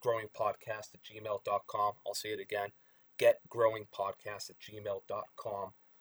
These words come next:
Guys, you know, send a comment on any one of our Instagram photos, Facebook, con-, you know, send us a D M, P M,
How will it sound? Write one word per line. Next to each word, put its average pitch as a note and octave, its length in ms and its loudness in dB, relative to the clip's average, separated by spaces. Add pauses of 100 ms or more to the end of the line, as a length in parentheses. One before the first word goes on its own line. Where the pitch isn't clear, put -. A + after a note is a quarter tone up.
(260)
Guys, A2+ 320 8 (440)
you A#2 60 -2
know, G#2 80 4
send C#3 360 6
a - 80 8 (120)
comment D3 480 6
on C#3+ 220 10
any C#3+ 200 4
one C#3 200 6
of C3+ 100 4
our G#2+ 180 6
Instagram E3+ 400 2
photos, E3+ 540 8
Facebook, D#3 480 6 (460)
con-, C3 300 8
you B2+ 100 2
know, G#2+ 120 6
send C#3+ 280 4
us - 100 2
a B2+ 60 -14
D B2+ 240 -4
M, B2+ 240 2 (240)
P B2+ 200 0
M, A#2+ 280 2